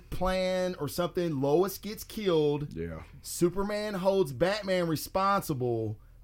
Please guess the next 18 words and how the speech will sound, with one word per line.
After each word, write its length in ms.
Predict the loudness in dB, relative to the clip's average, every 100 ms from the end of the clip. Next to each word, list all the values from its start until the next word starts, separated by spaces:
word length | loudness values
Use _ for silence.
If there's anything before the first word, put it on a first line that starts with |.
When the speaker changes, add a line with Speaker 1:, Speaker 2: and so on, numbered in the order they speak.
| -20 -20 -8
Speaker 1:
plus 420 | -2 2 4 4 4
goes 260 | 2 4
off 200 | 2 0
the 80 | -2
fucking 320 | -4 -2 -2
rails 320 | 0 2 2
like 140 | 0 -4
he 80 | 0
does 260 | 0 0
in 80 | 0
Injustice. 800 | 0 2 2 0 -6 -12 -10 -2
Speaker 2:
Yeah, 160 | -2 0
I 40 |
think 220 | -2 -2
it's 160 | -2 -4
gonna 160 | -4
be 340 | -2 -2 -2 -2
maybe 520 | -2 -2 -2 -4